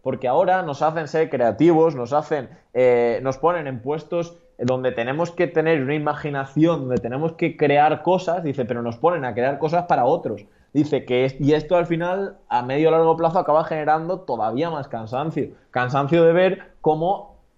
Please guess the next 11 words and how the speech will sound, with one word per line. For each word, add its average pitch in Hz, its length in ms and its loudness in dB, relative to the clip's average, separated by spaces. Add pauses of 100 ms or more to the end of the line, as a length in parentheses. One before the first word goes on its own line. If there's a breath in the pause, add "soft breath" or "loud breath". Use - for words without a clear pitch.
estamos 143 440 -4
creando 170 680 2
lo 143 180 0
que 131 100 -6
nos 127 180 -8
están 143 520 -4
obligando 135 520 4
a 135 80 0
crear, 131 360 2
entre 110 240 -8
comillas. 127 520 -2